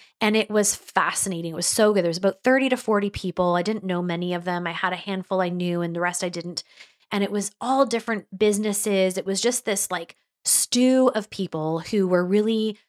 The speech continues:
heightened and ready to learn. And a lot of what I learned in that room is what I'm teaching in Illuminate. I learned some really great practices.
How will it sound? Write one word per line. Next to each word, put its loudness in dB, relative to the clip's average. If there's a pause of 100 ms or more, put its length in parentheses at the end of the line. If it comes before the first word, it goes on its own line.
(200)
heightened -2
and -2
ready -2
to -6
learn. 2
And -2
a 2
lot -2
of 0
what 2
I 2
learned 0
in -4
that 0
room 0
is -6
what -2
I'm -4
teaching -6
in -4
Illuminate. -6 (320)
I -2
learned 0
some -4
really 0
great -4
practices. -2